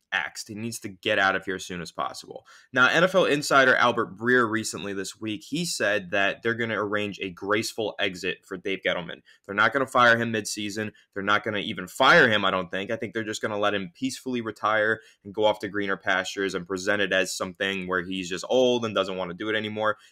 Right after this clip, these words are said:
They don't even wanna fire him. A-, and I just think it's blasphemous. I think it's ridiculous. Dave Gettleman, you read this article, I mean, sure, you have to take it all with a grain of salt. You don't know what's true. You don't know if any of these sources are truly reliable. Some of these guys might just be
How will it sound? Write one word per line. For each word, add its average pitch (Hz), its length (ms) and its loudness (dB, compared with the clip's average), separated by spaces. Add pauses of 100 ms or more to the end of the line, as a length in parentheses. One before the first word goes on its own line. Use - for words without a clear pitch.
They 135 60 0
don't 170 140 4
even 131 200 2
wanna 110 200 0
fire 101 340 2
him. 82 160 -10 (340)
A-, - 240 -6
and 110 220 -4 (380)
I 123 100 4
just 113 160 -2
think 104 140 -4
it's 90 80 -10
blasphemous. - 640 -10
I 120 100 2
think 123 140 0
it's 120 100 -4
ridiculous. 87 500 -10
Dave 120 200 -2
Gettleman, 123 400 0 (260)
you 170 100 -4
read 185 220 0
this 160 160 0
article, 143 540 4 (920)
I 143 100 4
mean, 147 320 0
sure, 107 400 2
you 131 160 2
have 143 140 6
to 143 80 2
take 127 180 0
it 120 60 0
all 113 120 6
with 104 100 0
a 92 40 -4
grain 95 160 0
of - 80 -12
salt. - 260 -6
You 127 140 0
don't 147 160 0
know 135 80 0
what's 113 240 0
true. 107 240 -2
You 104 160 -2
don't 113 160 2
know 107 300 -2 (160)
if 110 160 -4
any 110 200 0
of 101 60 0
these 104 180 -4
sources 104 320 -2
are 98 100 0
truly 107 320 -4
reliable. 98 580 2 (160)
Some 127 180 0
of 120 60 0
these 117 160 0
guys 107 320 4
might 104 180 0
just 104 160 -10
be 87 160 -12